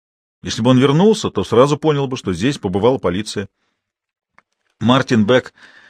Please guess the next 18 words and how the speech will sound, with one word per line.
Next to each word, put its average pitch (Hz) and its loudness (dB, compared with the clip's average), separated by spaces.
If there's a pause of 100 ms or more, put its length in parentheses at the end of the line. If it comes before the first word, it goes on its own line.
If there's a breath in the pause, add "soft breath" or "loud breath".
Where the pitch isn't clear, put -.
(380 soft breath)
осмотрел 113 0
входную 104 0
дверь 92 -2
домика, 127 -2
закрытую 87 -6
на 85 -6
защелку, 110 -6
и 98 -10
большой 90 -4
висячий 92 -8
замок. 92 -8 (680)
Ключи 101 -4
от 107 -4
него 104 -2
имел 104 -2
один 101 -2
единственный 87 -6
человек — 98 -4